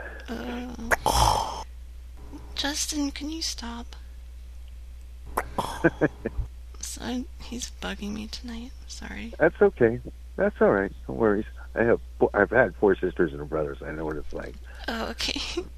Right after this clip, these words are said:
Speaker 2: Yeah. How many brothers and sisters do you have?
Speaker 1: I just have the one brother.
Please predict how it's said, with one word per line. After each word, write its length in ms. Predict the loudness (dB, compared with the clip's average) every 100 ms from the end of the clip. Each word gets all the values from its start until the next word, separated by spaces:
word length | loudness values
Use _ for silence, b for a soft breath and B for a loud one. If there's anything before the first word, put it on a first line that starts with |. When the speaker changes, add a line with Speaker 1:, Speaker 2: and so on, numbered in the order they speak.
| -12 -12 -12 -12 -12 -12 -10 -8
Speaker 2:
Yeah. 300 | -6 -6 -8 -10 -12 -12 -12 -12 -12 -12 B B -8 -2 0
How 80 | 2
many 140 | 4
brothers 340 | 10 10 10
and 80 | 4 -4
sisters 340 | -2 0 -2
do 60 | -2
you 80 | -6
have? 200 | -8 -8 -12 -12 -4
Speaker 1:
I 240 | 0 0
just 180 | 0 0
have 200 | 0 -4
the 120 | -6
one 240 | -4 -4 -4
brother. 400 | -6 -8 -10